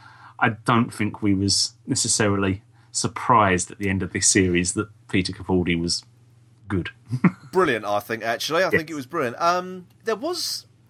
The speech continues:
Speaker 2: a lot riding on him, though, wasn't there? I think fans of the show ha-, put a lot of faith in him before they seen a single scene, which
Speaker 1: Yeah.
Speaker 2: was, which was quite extraordinary, actually, 'cause they, they, they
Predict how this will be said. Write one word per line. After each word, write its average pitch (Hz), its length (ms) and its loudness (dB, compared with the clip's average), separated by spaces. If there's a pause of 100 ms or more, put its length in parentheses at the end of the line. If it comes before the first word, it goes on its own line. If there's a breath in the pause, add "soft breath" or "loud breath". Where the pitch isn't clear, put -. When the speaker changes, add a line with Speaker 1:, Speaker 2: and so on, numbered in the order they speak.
(100)
Speaker 2:
a 165 100 -2
lot 214 320 -4
riding 165 600 0
on 95 180 -6
him, 87 140 -10
though, 82 180 -4
wasn't 117 380 -8
there? 92 120 -4
I 98 60 -2
think 135 240 -12
fans 156 840 -6 (100)
of - 120 -20
the 123 100 -12
show 123 600 -4 (580 soft breath)
ha-, - 120 -18 (340)
put - 160 -6
a 165 40 -2
lot 185 220 -2
of - 60 -12
faith 202 440 -2
in 110 60 -4
him 107 40 -8
before 123 340 -8
they 131 140 -2
seen 131 280 -4
a 123 40 -6
single 123 380 -6
scene, 120 420 -4 (320 soft breath)
which 170 140 4
Speaker 1:
Yeah. 135 80 6
Speaker 2:
was, - 140 0
which 185 260 -8
was 175 100 -8
quite 240 540 2
extraordinary, 120 880 -6 (580)
actually, 110 380 -6
'cause 131 160 -8
they, 156 160 4
they, 160 240 2
they 151 220 -2